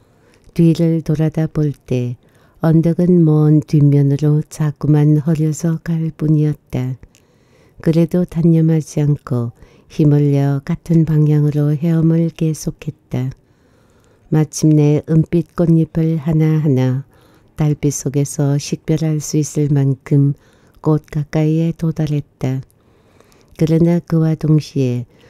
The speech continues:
몸이 그물에 휘감긴 느낌이었는데,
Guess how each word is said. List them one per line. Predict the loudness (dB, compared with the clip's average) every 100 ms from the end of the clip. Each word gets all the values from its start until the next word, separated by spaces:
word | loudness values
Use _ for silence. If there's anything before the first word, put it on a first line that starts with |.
| _ -2
몸이 | 2 4 4 2 0
그물에 | -2 2 2 0 -2 -4
휘감긴 | -4 0 2 2 2 2
느낌이었는데, | 2 0 0 2 4 2 2 0 0 -2 -4